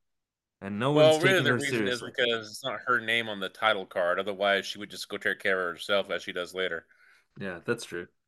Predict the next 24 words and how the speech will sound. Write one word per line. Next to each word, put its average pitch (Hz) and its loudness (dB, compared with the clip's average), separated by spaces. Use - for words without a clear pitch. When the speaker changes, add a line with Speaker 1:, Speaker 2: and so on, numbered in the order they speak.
Speaker 1:
Uh, 117 8
so 165 6
she 185 4
Speaker 2:
She - 4
Speaker 1:
uses 175 10
Speaker 2:
has 165 12
Speaker 1:
the 139 8
Speaker 2:
to 135 4
Speaker 1:
bat 139 6
Speaker 2:
involve 147 10
Speaker 1:
phone. 120 -10
Speaker 2:
Batman 135 4
in 113 -8
some 117 -10
way, 120 4
because 110 -4
otherwise 110 4
it's 98 -8
just - -8
the 95 -6
Batgirl 87 2
show. 90 -2
Speaker 1:
Yeah. 92 -8
I, 170 2